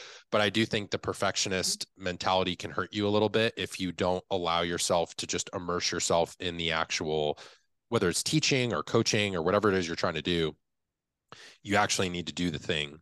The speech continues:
um, versus just having this idea on paper. So there was definitely a period of time where I documented some of those key conversations. I know for a fact, I vividly remember, like, whether it was Apple Notes or a Google Doc, like, making a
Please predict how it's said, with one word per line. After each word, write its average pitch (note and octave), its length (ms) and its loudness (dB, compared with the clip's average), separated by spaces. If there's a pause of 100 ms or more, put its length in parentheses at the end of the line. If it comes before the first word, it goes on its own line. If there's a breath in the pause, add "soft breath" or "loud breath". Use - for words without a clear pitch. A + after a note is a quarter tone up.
(140)
um, D#2 320 -2 (100)
versus F#2 300 0
just - 180 -4
having E2+ 280 -2
this E2+ 160 -2
idea D#2+ 280 -2
on D2+ 160 -8
paper. D2+ 400 -6
So F2+ 400 0 (540 loud breath)
there A2+ 80 2
was A2 120 4
definitely B2 280 2
a G2+ 60 0
period G2+ 240 2
of F2+ 80 -2
time F#2+ 380 0
where E2+ 420 2
I F#2 100 -2
documented F2+ 640 0
some F2 140 -2
of E2 80 -4
those E2 180 -2
key - 160 -4
conversations. G2+ 960 2
I F2+ 120 -2
know F2 180 2
for - 140 -2
a D#2 60 0
fact, E2+ 460 0
I F2 80 -2
vividly E2 360 -2
remember, D#2+ 420 0
like, D#2 320 -2
whether E2 180 0
it D#2 40 0
was D2+ 120 -2
Apple E2 260 2
Notes E2 320 0
or D#2 60 0
a D2 60 -4
Google E2 220 -2
Doc, E2 360 0
like, D2+ 160 -6
making F2 440 -6 (100)
a E2+ 140 -6